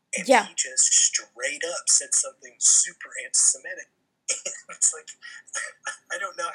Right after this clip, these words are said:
Speaker 1: how you're supposed to take him seriously as a romantic lead, as a emotional lead after that, like, that he just has lurking in somewhere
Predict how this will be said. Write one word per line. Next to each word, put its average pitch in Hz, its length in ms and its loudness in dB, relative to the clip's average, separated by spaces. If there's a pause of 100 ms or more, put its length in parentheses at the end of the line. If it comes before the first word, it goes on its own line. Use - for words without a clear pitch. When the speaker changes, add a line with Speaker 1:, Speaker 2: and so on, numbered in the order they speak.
Speaker 1:
how 165 80 -10
you're - 240 -6
supposed - 320 -6
to - 160 -20 (100)
take - 140 -10
him - 80 -20
seriously - 580 0
as - 140 0 (720)
a - 120 -8 (360)
romantic - 560 -6
lead, - 320 -16 (200)
as - 480 -4
a - 80 -8 (280)
emotional - 500 -2
lead 143 300 -12 (180)
after 160 220 -6
that, 160 340 -6
like, - 140 -12 (100)
that - 140 -16
he 135 160 -16
just - 200 -2
has - 400 -2 (680)
lurking - 720 -10
in 135 160 -14 (520)
somewhere - 640 0